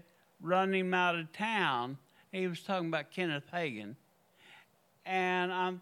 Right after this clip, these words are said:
thinking, you know, Kenneth Hagin would never do that.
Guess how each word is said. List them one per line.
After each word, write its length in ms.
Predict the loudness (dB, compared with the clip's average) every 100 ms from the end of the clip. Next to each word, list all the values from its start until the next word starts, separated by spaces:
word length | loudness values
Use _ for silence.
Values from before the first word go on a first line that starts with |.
| -6
thinking, 480 | -6 -4 -4 -6 -6
you 160 | -6
know, 180 | -4 -6 -10 _ _ _
Kenneth 300 | -8 -6 -8 -4
Hagin 380 | -4 -2 -4 -4
would 200 | -2 -2
never 400 | 0 0 0 -4
do 300 | -2 -2 -2 0
that. 540 | 2 2 2 0